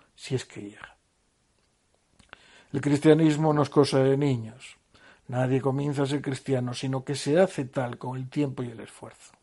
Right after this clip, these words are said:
El cristianismo que hace suyo un niño no es el verdadero porque no ha pasado por la prueba.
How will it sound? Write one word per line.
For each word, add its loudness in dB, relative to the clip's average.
El 0
cristianismo 0
que -4
hace 0
suyo -2
un -4
niño -4
no -4
es -2
el 0
verdadero 2
porque -4
no -2
ha -6
pasado -2
por -12
la -8
prueba. -16